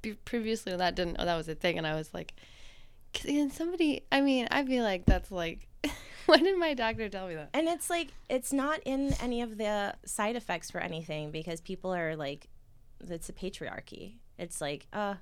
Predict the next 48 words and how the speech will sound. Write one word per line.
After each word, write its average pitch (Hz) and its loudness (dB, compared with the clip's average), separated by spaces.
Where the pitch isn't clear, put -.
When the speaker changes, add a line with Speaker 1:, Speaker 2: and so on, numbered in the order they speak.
Speaker 2:
if 214 -2
it 254 2
can 262 0
affect 240 -2
a 214 0
man, 190 -2
we'll 147 -4
put 151 -8
it 82 -4
on - -6
there. - -6
But 185 0
if 160 4
Speaker 1:
Yeah. 147 0
Speaker 2:
it 190 0
can 196 -6
affect 170 -6
a 160 -6
woman, 151 -6
and 190 -2
there's 202 0
all 214 2
these 233 -4
secret 202 -6
things. 151 -6
Like, 233 2
there's 311 2
all 214 4
these 359 -2
secret 349 -4
things 247 0
about 190 0
having 180 -2
babies 208 -4
that 196 -4
they 196 4
don't 180 -2
tell 170 0
you. 156 -6
Like, 165 -4
did 190 -4
you 330 -4
know 196 0
that 202 -2
pregnant 180 -4
women 202 -4
lose 180 -6
teeth? 185 -10